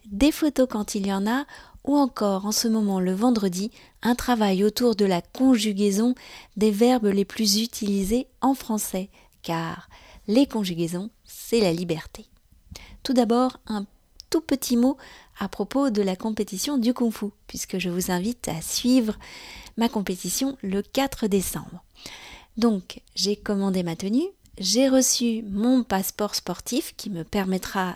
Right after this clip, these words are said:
de participer à la compétition et en ce moment, je m'entraîne à améliorer mon tornado kick. Hmm, c'est pas gagné. Allez. Un gant en laine et des assiettes à dessert, petites aventures parisiennes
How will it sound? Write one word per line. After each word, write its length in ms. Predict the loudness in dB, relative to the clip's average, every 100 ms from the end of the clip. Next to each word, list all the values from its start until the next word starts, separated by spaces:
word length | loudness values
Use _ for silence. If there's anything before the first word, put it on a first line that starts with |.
| -6
de 120 | -4
participer 600 | -4 -6 -8 -8 -4 -2
à 40 |
la 100 | -2
compétition 840 | -4 -10 -12 -12 -12 -8 -4 -4 -4 -12 -16 -16 -18 -14 2
et 220 | 2 2
en 100 | 2
ce 160 | 4 4
moment, 340 | 4 0 -2 -6 -18 -20 _
je 160 | 2 4
m'entraîne 480 | 4 2 0 0
à 100 | 0
améliorer 600 | 0 0 0 -2 0 2 2
mon 320 | 0 -4 -8 _
tornado 460 | -6 -2 -2 -2 -4
kick. 420 | -8 -12 -14 -16 _ _
Hmm, 220 | -8 -8 -12 _ -20 _ _
c'est 280 | -8 2 4
pas 200 | 6 4
gagné. 380 | 2 0 -2 0 0 -2 -20 -20 _ -16 -12 -10 -10 -2
Allez. 220 | 0 0 -10 -20 _ -20 _ -20 -18 -16 -18 -20 -12 -2
Un 200 | 2 4
gant 220 | 4 4 0
en 100 | 0
laine 480 | 4 6 6 4 -2 -6
et 120 | -2
des 220 | -2 0
assiettes 300 | 0 0 0
à 60 | 0
dessert, 640 | 0 -2 -4 -2 -4 -6 -8
petites 480 | -2 -2 -2 -4 0
aventures 520 | 2 2 -2 -4 -6
parisiennes 720 | -4 -2 0 0 2 2 0